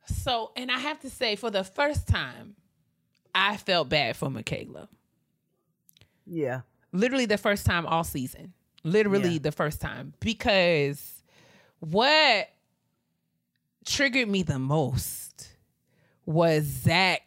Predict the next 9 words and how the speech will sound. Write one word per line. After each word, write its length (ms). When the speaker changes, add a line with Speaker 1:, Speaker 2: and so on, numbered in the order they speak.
Speaker 1:
and 140
all 240
of 140
this 220
emotion 520
and 100
all 240
of 80
this 180